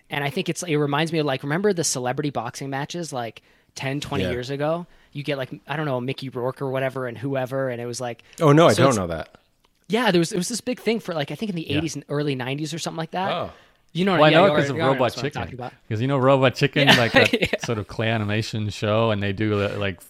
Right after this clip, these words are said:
Speaker 3: their own fake
Speaker 1: Yep.
Speaker 3: celebrity death matches, <laughs> so it's based on
Speaker 1: Yeah.
Speaker 3: that, right?
Speaker 1: There's,
Speaker 3: <laughs>
Speaker 1: there's a ton of money in this, like, even, like, just,
Speaker 2: Mm.
Speaker 1: like, and because these people have followings, like, to,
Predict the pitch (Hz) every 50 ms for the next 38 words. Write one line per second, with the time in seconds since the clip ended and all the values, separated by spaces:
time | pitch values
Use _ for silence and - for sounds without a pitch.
0 | _ _ _ - 117 104 98 101 104 101 - - - 110 113 202 - - 117 104
1 | 101 101 98 101 101 98 98 104 92 - 113 110 - - 117 113 120 - - -
2 | 202 202 185 - - - 127 113 110 - - - 127 120 - - 139 147 196 101
3 | 101 85 - - - - - - - - 170 170 - 175 214 247 - - 143 120
4 | - _ - _ _ _ - - - - - 214 262 240 226 180 - - - 190
5 | 208 185 151 143 156 170 160 131 117 110 113 113 107 113 - - - 135 120 123
6 | - - - 156 165 165 175 165 156 135 127 127 - 139 123 127 135 127 110 147
7 | 139 - - 147 139 147 - 185 165 175 151 - 165 151 147 120 104 - - 113
8 | 120 151 185 165 127 107 98 101 107 - 120 113 107 110 - - - 123